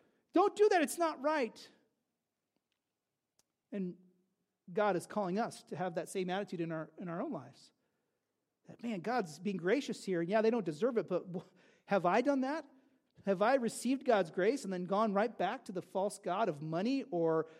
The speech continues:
or pleasure or peer approval or achievement or whatever it is, right? Status, whatever, fashion, whatever it could be, right? I've gone back to this god again 'cause I think that's gonna really s-, meet my needs.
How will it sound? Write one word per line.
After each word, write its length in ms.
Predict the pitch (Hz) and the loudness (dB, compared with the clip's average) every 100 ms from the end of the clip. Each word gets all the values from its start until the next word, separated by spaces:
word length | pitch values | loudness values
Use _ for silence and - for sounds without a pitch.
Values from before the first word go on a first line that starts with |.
| _ 180 | _ -4
or 220 | 165 143 | -2 -2
pleasure 720 | 143 - 214 247 233 277 269 | -6 -2 2 4 2 2 0
or 340 | - 180 175 175 - | 2 4 4 4 -6
peer 180 | - 247 | 2 6
approval 720 | 220 - 240 269 247 277 277 220 | 6 4 4 4 4 4 4 4
or 340 | 196 180 160 - 196 | 4 4 2 -6 -8
achievement 540 | - 233 262 269 254 | -4 0 2 2 2
or 100 | 202 | 2
whatever 400 | 190 214 254 247 | 4 4 6 6
it 80 | 208 | 6
is, 220 | 254 262 | 4 4
right? 180 | 220 214 | -4 -4
Status, 540 | - 220 262 269 262 247 269 285 | 0 2 4 2 -2 -10 -8 4
whatever, 420 | 285 302 247 160 | 6 6 4 2
fashion, 520 | - 220 247 269 240 | 0 0 -2 -6 2
whatever 320 | 262 294 294 | 4 6 4
it 80 | 277 | 2
could 160 | 269 214 | -2 -2
be, 120 | 247 | 2
right? 240 | 185 196 - - | 4 4 0 -2
I've 120 | 208 180 | -2 4
gone 220 | 262 262 | 6 6
back 220 | 247 247 | 2 0
to 80 | 226 | -4
this 440 | 170 269 277 - - - 202 | 0 0 0 -2 -18 -12 0
god 380 | 220 220 202 | 0 2 2
again 400 | 196 170 202 185 | 2 4 4 2
'cause 140 | 165 190 | 0 0
I 40 | |
think 220 | 220 202 | 0 0
that's 260 | 165 247 240 | 2 2 0
gonna 180 | 226 196 | 0 0
really 300 | 180 214 196 | 4 4 4
s-, 140 | - | 0
meet 240 | 208 208 196 | -4 -4 -4
my 140 | 180 | -4
needs. 580 | 180 160 143 143 - | -2 -4 -6 -12 -18